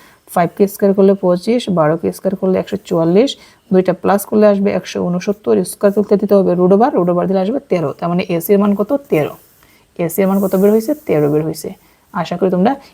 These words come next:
এই প্রশ্নের সমাধানটা ভালোভাবে বুঝতে পেরেছো। তারপরে পরবর্তী প্রশ্নটা আমরা একটু খেয়াল করি। বলছে কোণ সি সমান টিটা হলে sin theta plus cos theta-র মান নির্ণয় করো। তার মানে বলছে কোণ সি সমান টিটা, এর মানে কি?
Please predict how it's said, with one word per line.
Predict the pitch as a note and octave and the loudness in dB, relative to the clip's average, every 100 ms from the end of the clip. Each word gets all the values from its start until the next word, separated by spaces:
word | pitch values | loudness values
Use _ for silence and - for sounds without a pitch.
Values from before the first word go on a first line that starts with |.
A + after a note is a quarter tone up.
| _ | _
এই | F#3+ | -2
প্রশ্নের | - E3+ - F#3 | 0 -4 -2 -4
সমাধানটা | G3 F#3 F3+ C4 | -2 -2 0 0
ভালোভাবে | A3 E3+ E3 E3 A#3+ | 0 2 2 2 2
বুঝতে | B3+ D3+ E3 | 0 -4 -4
পেরেছো। | D3 B2 - - - _ | -4 -4 -6 -14 -20 _
তারপরে | G#3+ A3 A3+ | 0 2 2
পরবর্তী | A3+ G3 F3+ F3+ F3+ | 2 0 0 -2 -4
প্রশ্নটা | F3+ F3 F3+ | -6 -6 -2
আমরা | F#3+ | -2
একটু | G3 G#3+ | -4 -10
খেয়াল | - E3+ F3 | -8 -6 -2
করি। | F3 A#3+ A3+ _ _ _ _ _ _ _ _ _ - - - - - | 0 0 -2 _ _ _ _ _ _ _ _ _ -20 -20 -20 -6 -2
বলছে | F3 G3+ - | 2 0 -2
কোণ | - A#3+ A#3+ B3 | 2 4 4 2
সি | - - G#3+ A3+ | -2 0 2 2
সমান | - G#3 F#3 G#3 | 0 0 2 0
টিটা | G#3+ - E3+ E3+ | -2 0 0 0
হলে | E3 F3+ F3 A3+ | 0 2 2 0
sin | A3+ - G3 G3+ | -2 -4 0 2
theta | G3+ A3 G3+ G3+ | 0 0 0 0
plus | E3 E3+ - - | -2 -2 -4 -4
cos | F3 - - | -4 -4 -6
theta-র | F3+ F3+ | -2 0
মান | G3 | 2
নির্ণয় | F#3 F3 E3+ E3 | 2 0 0 0
করো। | E3+ D3+ - - | -2 -2 -4 -2
তার | F3+ | 2
মানে | G3 | 2
বলছে | F#3 F#3 G3+ | 2 2 -2
কোণ | - G#3 A3+ A#3 | -2 0 2 0
সি | A3 G#3+ | 0 0
সমান | G3+ F3+ E3+ | 0 -2 -4
টিটা, | - D#4 - - _ _ | -2 -4 -4 -8 _ _
এর | F#3 | 0
মানে | F3 F3 F#3+ | 2 2 2
কি? | G3+ A3+ | 2 0